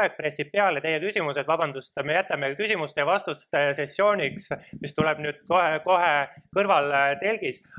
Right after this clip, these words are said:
Aga, aga, äh, lõpetuseks, äh, andke, et ma algul lubasin teile minuti, andke pooleminutine soovitus kõigile, kes tahab, tahavad kinnisvaralaenudesse investeerida.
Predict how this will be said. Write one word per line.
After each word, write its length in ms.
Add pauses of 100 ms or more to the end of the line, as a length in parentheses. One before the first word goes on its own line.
Aga, 320 (480)
aga, 420 (640)
äh, 300 (100)
lõpetuseks, 800 (100)
äh, 220 (560)
andke, 380 (300)
et 140
ma 120 (120)
algul 280
lubasin 340
teile 160
minuti, 400
andke 240
pooleminutine 840
soovitus 540
kõigile, 340
kes 160
tahab, 220 (280)
tahavad 320
kinnisvaralaenudesse 1000
investeerida. 600